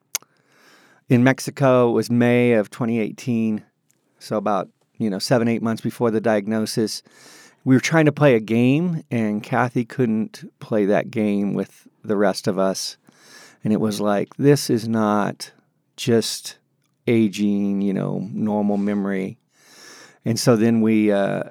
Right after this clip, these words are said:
got real serious about getting in with some different doctors, trying to pinpoint it. Alzheimer's wasn't even, you know, on our radar,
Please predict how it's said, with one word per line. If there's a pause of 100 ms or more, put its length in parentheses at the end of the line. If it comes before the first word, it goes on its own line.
got
real
serious
about (800)
getting
in
with
some
different
doctors, (200)
trying
to
pinpoint
it. (680)
Alzheimer's
wasn't
even, (640)
you
know,
on
our
radar,